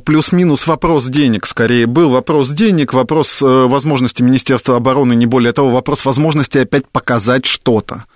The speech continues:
Ведь, помимо всего прочего, это как, э, международная выставка с показом, потому что весь Аташат, э,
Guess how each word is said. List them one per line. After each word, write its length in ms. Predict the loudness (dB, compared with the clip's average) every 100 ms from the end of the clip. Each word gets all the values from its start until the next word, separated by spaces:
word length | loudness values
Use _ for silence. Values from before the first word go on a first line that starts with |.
| _ -20 -20 -10 -2
Ведь, 160 | 0
помимо 380 | 2 2 2 2
всего 200 | 0 0
прочего, 400 | 0 0 2 0
это 160 | 0 -2
как, 160 | -6 0
э, 300 | 2 4 4
международная 560 | 2 0 0 0 0 0
выставка 360 | 0 -2 -6
с 40 | -4
показом, 460 | -4 -2 -2 -4
потому 260 | -4 0 0
что 140 | 0
весь 220 | 0 0 0
Аташат, 420 | -2 -2 -2 -2 0
э, 540 | 2 2 2 2 0